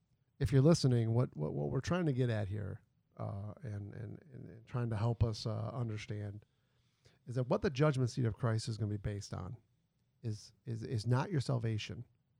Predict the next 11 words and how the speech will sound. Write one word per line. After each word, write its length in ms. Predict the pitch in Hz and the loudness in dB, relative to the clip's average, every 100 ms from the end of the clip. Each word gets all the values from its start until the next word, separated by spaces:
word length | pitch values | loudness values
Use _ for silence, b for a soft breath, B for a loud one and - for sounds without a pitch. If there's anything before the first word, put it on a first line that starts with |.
| _ _ _ _ _ _ - | _ _ _ _ _ _ -18
Uh, 60 | 95 | -8
that 200 | 127 135 | -2 -2
was, 360 | 143 135 107 - | 2 2 2 -2
that 200 | 127 151 | 0 0
was 340 | 147 139 120 - | 2 2 2 0
taken 280 | 127 113 113 | -2 -2 -2
care 200 | 113 110 | 0 0
of 100 | 104 | -2
on 100 | 101 | -4
the 60 | |
cross. 520 | 101 107 98 - - | -2 -2 -2 -6 -12